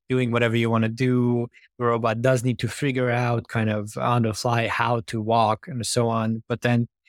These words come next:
what it needs to do, it's not autonomous, right? It's not deciding, "Okay, I should deliver these tools because the human told me to." That's more kind of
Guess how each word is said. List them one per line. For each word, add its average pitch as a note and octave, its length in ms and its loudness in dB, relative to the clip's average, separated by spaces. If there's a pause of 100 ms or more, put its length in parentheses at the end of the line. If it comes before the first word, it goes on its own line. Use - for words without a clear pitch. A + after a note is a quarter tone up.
(160)
what C#3 280 2
it E3 60 2
needs D#3 340 0
to C#3+ 60 -4
do, D3 140 -2
it's C#3+ 140 -2
not F3+ 160 2
autonomous, C3+ 580 -2
right? A#2 180 -6
It's A#2 180 -6
not C3 140 4
deciding, B2 800 0
"Okay, A#2+ 440 -2
I A#2+ 100 0
should A#2 240 -2
deliver B2 440 2
these A#2 280 0
tools B2+ 400 -2
because A2 320 0
the A2 80 -4
human A#2+ 360 0
told B2 260 0
me A#2 140 2
to." A2 340 0 (640)
That's C#3 460 -2
more B2 540 2
kind G#2+ 180 0
of G2+ 240 -4